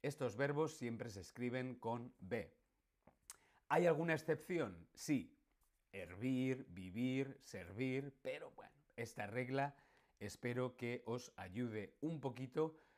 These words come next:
para saber diferenciar cuándo se escribe con B y cuándo se escribe con V. ¿Bien?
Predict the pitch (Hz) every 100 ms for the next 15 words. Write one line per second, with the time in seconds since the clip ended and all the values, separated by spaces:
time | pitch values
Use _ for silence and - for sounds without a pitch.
0 | _ _ 165 160 - 113 127 110 101 127
1 | 117 98 - 123 131 143 - - 165 165
2 | 147 110 104 - 123 92 92 139 143 120
3 | 123 - - 101 104 101 107 98 - 107
4 | 110 113 110 107 107 113 - 117 92 76
5 | 73 _ _ _ _ _ _ 92 123 165
6 | 196